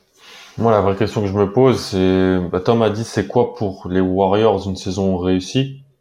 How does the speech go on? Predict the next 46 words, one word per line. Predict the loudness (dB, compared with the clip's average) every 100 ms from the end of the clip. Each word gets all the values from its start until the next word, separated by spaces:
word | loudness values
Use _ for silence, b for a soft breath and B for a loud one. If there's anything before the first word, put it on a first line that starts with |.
| -10
Euh, | -6 -4 -2
déjà, | -2 -2
c'est | 0
pas | 2
la | 2
même | 2
chose, | 0 -2
c'est | -4
quoi | -2 -2
pour | -2 0 2
eux |
et | 0
c'est | -2
quoi | -4 -4
pour | -4
leurs | -4 -2
fans, | -2 -2
je | -4
pense. | -8 -8 -12 _ -10
Euh, | -6 -2 -2
après, | -4 -6 2 2 2 -2 B B B B _ -4
moi, | 2 2
je |
vois | 2 2 2
trois | -2 0 2
lottery | 2 0 -6
picks | -6 -8
dans | -4
leur | -2 0
équipe | -2 -6 -10 -12 _
sur | _ -6
les |
deux | -2
dernières | 0 0 -2 -2
années. | -2 -2 -6 b b b b _
S'ils | -8 0 2
jouent, | 4 2 0 -4 -18 _ _ _ _ _
je | -8
pense | 0 0 0
que | -2 -2 -4 -10 -6
le, | -2 2 2 4 2 0 -2 -2 -2 -2
les | 0
ré-, | 2 2 4
la | 4
réussite | 2 -2 -4
collective, | 0 2 0 -2 -2 -4